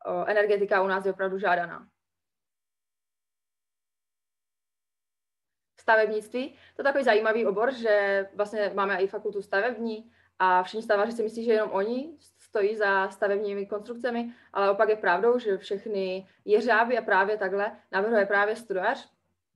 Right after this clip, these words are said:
A hlavně já musím zmínit, že ta statika, ta dynamika je furt stejná, akorát třeba měníte,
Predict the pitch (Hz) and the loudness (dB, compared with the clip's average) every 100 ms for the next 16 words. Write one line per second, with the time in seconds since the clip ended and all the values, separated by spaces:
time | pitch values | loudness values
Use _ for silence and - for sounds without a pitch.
0 | _ _ 208 240 233 240 226 226 233 240 | _ _ 2 4 2 2 0 0 -2 -4
1 | 233 233 233 233 220 - _ 233 240 247 | -4 0 0 0 -2 -8 _ -4 0 0
2 | 247 240 226 202 214 208 233 226 208 208 | 0 -4 0 0 2 2 2 0 -2 -4
3 | 202 190 196 - _ _ _ - 240 240 | 0 0 -2 -12 _ _ _ 0 0 2
4 | 240 240 226 196 185 233 214 208 208 208 | -4 0 0 0 -2 0 0 0 -2 -2
5 | 208 202 208 208 | -2 -2 -4 -4